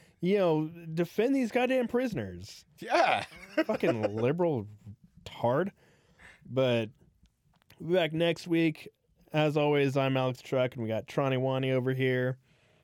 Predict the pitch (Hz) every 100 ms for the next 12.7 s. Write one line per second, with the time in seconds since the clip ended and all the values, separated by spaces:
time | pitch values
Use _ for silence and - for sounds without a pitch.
0 | _ - 110 107 107 - 147 156 - 147
1 | 139 - 127 120 110 113 131 127 120 120
2 | 113 117 117 113 110 107 98 98 95 -
3 | - 110 107 180 202 143 110 107 - 90
4 | 87 92 90 - 98 98 92 87 101 87
5 | 85 82 _ _ _ _ - 123 123 -
6 | - 90 - - 233 233 156 - 120 98
7 | 82 120 113 107 127 127 117 127 127 117
8 | 123 104 107 104 104 92 - 85 - 92
9 | _ _ _ _ - 104 104 98 98 95
10 | 92 - _ _ _ _ _ _ _ _
11 | _ - 117 107 107 113 107 101 - 123
12 | 123 123 120 117 - -